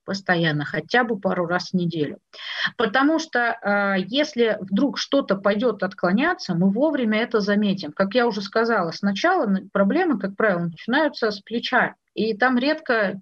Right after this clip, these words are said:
люди даже два сантиметра редко замечают разницу, особенно, ну, у тех, у кого есть повышенный вес.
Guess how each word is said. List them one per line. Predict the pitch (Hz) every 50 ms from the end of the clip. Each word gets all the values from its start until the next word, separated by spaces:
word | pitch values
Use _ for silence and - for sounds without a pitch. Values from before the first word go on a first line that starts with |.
| - _ -
люди | 190 208 214 247 285 226 220
даже | 202 202 247 254 233 226
два | 196 226 277 285
сантиметра | 277 - 220 196 - 214 202 190 175 185 180 165 170
редко | 165 185 165 170 - - 156
замечают | 151 160 165 165 165 - - 160 156 -
разницу, | 190 220 247 214 214 196 196 - 175
особенно, | - - 190 170 165 170 175 170
ну, | 170 170 175 180
у | 170
тех, | - 214 208 196
у | 196
кого | - 190 180 180
есть | 175 170 165 - - - - - - -
повышенный | _ 196 190 190 190 185 - - 185 202 208 226
вес. | 220 220 185 - -